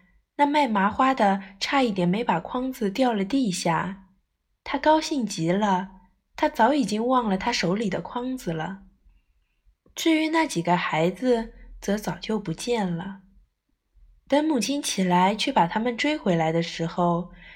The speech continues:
那做母亲的这回可发了威风，让他们一个一个的向着太阳跪下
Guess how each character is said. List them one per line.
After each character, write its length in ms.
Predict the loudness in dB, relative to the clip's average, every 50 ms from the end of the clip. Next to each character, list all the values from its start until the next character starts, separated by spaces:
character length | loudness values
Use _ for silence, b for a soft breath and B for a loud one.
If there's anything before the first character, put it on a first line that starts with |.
| B B
那 100 | -2 0
做 180 | 2 4 2 2
母 240 | 4 2 0 0 -2
亲 280 | -4 -4 -2 -2 0
的 100 | 0 0
这 240 | 0 2 2 0 0
回 480 | 0 0 2 2 2 2 0 -2 -6 -10
可 140 | -8 -8 -8
发 240 | -4 -2 0 0 0
了 140 | 0 0 -2
威 200 | -2 -2 -4 -6
风， 440 | -4 -2 -2 0 0 -2 -6 -8 -12 -20 _ _ _ _ _ _ _ _ _ _ _ _
让 200 | 0 0 0 2
他 120 | 2 0
们 220 | 2 2 0 0 0
一 100 | -2 0
个 160 | 2 2 2
一 140 | 2 0 0
个 220 | 0 0 2 4
的 220 | 4 4 4 4 2
向 220 | 2 -2 -2 -2
着 80 | -2 -4
太 200 | -4 -2 -2 0
阳 200 | 0 0 -2 0
跪 240 | 0 2 2 2 0
下 500 | -2 -4 -4 -4 -4 -6 -8 -12 -14